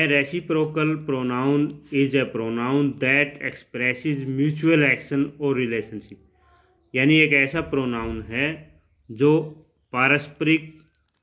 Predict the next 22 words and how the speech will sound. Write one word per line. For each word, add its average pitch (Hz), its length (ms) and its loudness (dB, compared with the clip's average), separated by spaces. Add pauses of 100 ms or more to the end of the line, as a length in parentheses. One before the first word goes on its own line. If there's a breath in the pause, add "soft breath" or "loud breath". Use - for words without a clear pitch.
(480)
प्रक्रिया 139 500 2
को 156 280 0
या 143 180 4
संबंध 127 460 -2
को 160 220 -2 (360)
प्रस्तुत 151 460 -2
करता 104 360 -10
है, 107 140 -16
जो 113 80 -8
पारस-, 127 560 -6 (140)
आपसी 127 680 -4
जो 139 240 4 (240)
कार्य 120 340 0
है, 139 140 0
म्यूचुअल 131 480 0
जो 123 100 -2
एक्शंस 117 440 -4
है 127 80 -6
उसको 151 500 -6
या 123 120 0
रिलेशनशिप 113 760 -4
को - 400 -8